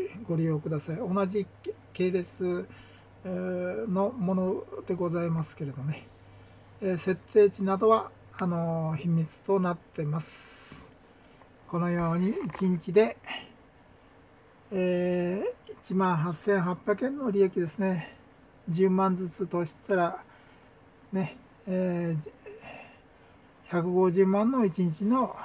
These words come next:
日当となります。えー、実際にデモトレードをしまして、このような成績となってます。これはシグナル通り、設定だけうまく合わせて、シグナル通りに投資しているものです。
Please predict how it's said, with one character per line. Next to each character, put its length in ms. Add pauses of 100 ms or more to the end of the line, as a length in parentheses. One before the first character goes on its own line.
(800)
日 260
当 160
と 140
な 100
り 80
ま 140
す。 360 (800)
え 140
ー、 40
実 360
際 80
に 180
デ 140
モ 120
ト 120
レ 140
ー 40
ド 180
を 160 (120)
し 180
ま 160
し 80
て、 200
こ 200
の 60
よ 180
う 40
な 180
成 140
績 280
と 80
な 120
っ 20
て 160
ま 120
す。 440
こ 80
れ 60
は 120
シ 160
グ 80
ナ 160
ル 80
通 220
り、 200 (120)
設 240
定 160
だ 160
け 160
う 40
ま 160
く 120
合 60
わ 120
せ 140
て、 240 (380)
シ 140
グ 100
ナ 200
ル 320 (140)
通 200
り 80
に 120
投 160
資 60
し 40
て 120
い 20
る 260 (240)
も 140
の 80
で 120
す。 60